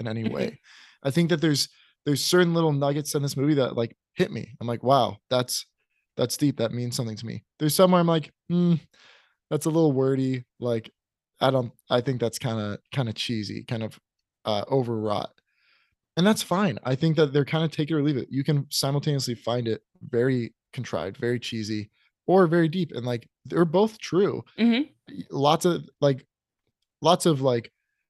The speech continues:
Speaker 1: facts about life are. They sound stupid and silly and cheesy when you say 'em because they are, but they're also probably true too. And I think that,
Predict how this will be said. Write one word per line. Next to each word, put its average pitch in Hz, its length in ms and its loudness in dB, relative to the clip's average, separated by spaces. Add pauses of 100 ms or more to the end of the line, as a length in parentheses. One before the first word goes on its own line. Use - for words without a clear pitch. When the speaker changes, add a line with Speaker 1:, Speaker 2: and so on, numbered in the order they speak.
(100)
Speaker 1:
facts 151 360 2
about 131 240 2
life 127 360 0
are. - 440 0
They 143 100 0
sound 139 580 2 (440)
stupid 143 420 -2
and 117 100 -4
silly 131 280 0
and 117 120 -6
cheesy 123 520 -4
when 123 120 -8
you 123 80 -6
say 143 180 -6
'em 151 100 0
because 143 260 -2
they 156 120 4
are, 180 220 2
but 160 180 -2
they're 160 140 2
also 202 260 -2 (220)
probably 170 420 2
true 175 300 0
too. 117 340 -2 (560)
And 139 380 2 (800)
I 131 160 2
think 135 300 -4
that, 120 240 2